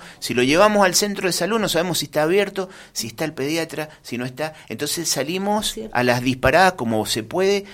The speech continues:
Speaker 1: hasta el noti o hasta el central o a donde sea. Es algo que lo podemos solucionar. Por eso nosotros se lo tiramos a ustedes.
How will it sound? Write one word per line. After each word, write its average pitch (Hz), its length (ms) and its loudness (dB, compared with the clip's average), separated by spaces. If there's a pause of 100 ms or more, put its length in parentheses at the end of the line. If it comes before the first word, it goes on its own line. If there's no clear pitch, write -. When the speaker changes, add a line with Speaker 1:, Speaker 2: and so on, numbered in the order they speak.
Speaker 1:
hasta - 260 -2
el 117 140 2
noti 90 440 -2 (360)
o 101 180 4
hasta 98 320 -2
el 90 80 -6
central 123 540 0
o 107 80 0
a 107 60 0
donde 101 200 -2
sea. 82 340 -6 (380)
Es 185 220 -6
algo 202 240 -4
que 208 80 -6
lo 190 100 -4
podemos 180 460 -2
solucionar. 80 580 -8 (160)
Por - 160 0
eso 196 140 2
nosotros 220 360 0
se - 100 -2
lo 147 100 2
tiramos 107 400 0
a 95 40 -4
ustedes. 85 540 -8